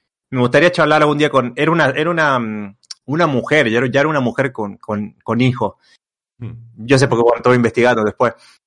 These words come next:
Speaker 1: Eh, me gustaría charlar con esa persona y contarle lo que hemos logrado gracias bajo, a su nombre, qué sé yo.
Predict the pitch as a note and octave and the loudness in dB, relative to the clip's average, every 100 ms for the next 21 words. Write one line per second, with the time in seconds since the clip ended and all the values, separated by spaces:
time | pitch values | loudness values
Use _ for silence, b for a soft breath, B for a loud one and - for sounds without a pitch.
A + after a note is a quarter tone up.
0 | _ - A#2+ A#2 A2 G#2+ A2+ B2+ C3 D3+ | _ -4 0 2 2 0 2 4 6 4
1 | D#3 D#3+ E3 D#3 C#3 C#3 C#3+ A#2+ D3 D#3 | 4 2 2 0 0 0 0 0 0 0
2 | D3 C3 A#2 - A2+ A2 D3+ C#3 A2 G#2+ | 0 -2 -4 -4 -4 0 0 0 0 -2
3 | G2+ G2 A2+ A2 B2+ C3 A2+ G#2+ D3 D#3 | -4 -6 -6 -4 -2 0 0 2 2 4
4 | C#3 A2+ A#2 A2+ G#2 - - - A2 B2 | 4 2 0 -2 -6 -8 -12 -12 -8 -2
5 | D#3 C#3 A2 G#2+ A2 G2+ G#2+ A#2+ A#2 | 0 0 -2 -10 -12 -10 -2 -2 -2